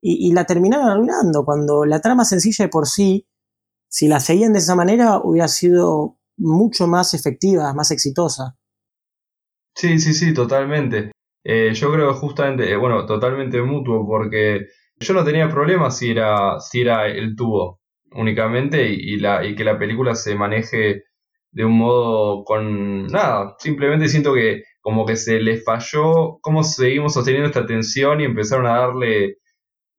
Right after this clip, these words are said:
Speaker 2: trama extra a cosas que ya no, no valían la pena. Y bueno, se terminó, se terminó desmoronando.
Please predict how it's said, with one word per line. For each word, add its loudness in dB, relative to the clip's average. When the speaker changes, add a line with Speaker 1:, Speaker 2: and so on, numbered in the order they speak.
Speaker 2:
trama 0
extra -2
a -6
cosas -4
que -4
ya -2
no, 0
no -2
valían 0
la -2
pena. -2
Y -4
bueno, 0
se -6
terminó, 0
se -8
terminó 0
desmoronando. -2